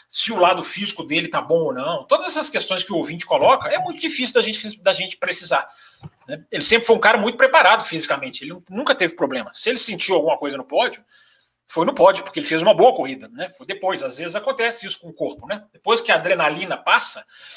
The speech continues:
é o maratonista, né? Que muitas vezes chega, completa a maratona e às vezes desmaia depois, porque é a hora que a adrenalina baixa, né? Difícil de precisar, né? Ele colocou muitas coisas interessantes no e-mail, mas a gente colocar o dedo no que pode acontecer ou no que vai acontecer,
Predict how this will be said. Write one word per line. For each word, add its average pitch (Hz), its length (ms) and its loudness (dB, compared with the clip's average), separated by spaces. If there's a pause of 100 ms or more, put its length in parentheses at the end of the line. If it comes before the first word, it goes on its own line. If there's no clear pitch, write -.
(100)
é 165 100 6
o 180 40 8
maratonista, 214 680 4
né? 180 100 -8
Que - 160 -20
muitas 190 240 -10
vezes - 180 -6
chega, 214 300 0
completa 196 380 -2
a - 20 -4
maratona 196 460 2
e 254 160 -2
às 185 100 0
vezes 185 160 -4
desmaia 196 420 4
depois, - 380 -8 (380)
porque 156 160 -6
é - 20 2
a 156 40 4
hora 165 120 8
que 175 80 -2
a 170 60 4
adrenalina 196 400 -2
baixa, 175 320 -2 (400)
né? - 200 -20
Difícil - 360 -8
de 170 80 -12
precisar, 185 640 0 (560)
né? 247 160 -8
Ele 135 160 -12
colocou 180 320 -2
muitas 220 260 -2
coisas 190 380 -6
interessantes 170 560 -4
no 208 80 -8
e-mail, 165 400 -2 (180)
mas 139 220 -8
a 143 60 -2
gente 165 180 -6
colocar 185 300 2
o 165 40 2
dedo 165 260 -4 (320)
no 170 120 -8
que 202 100 -6
pode 165 340 6
acontecer 143 460 -2
ou 165 100 4
no 151 80 -4
que 151 120 -8
vai 147 240 0
acontecer, 156 600 -10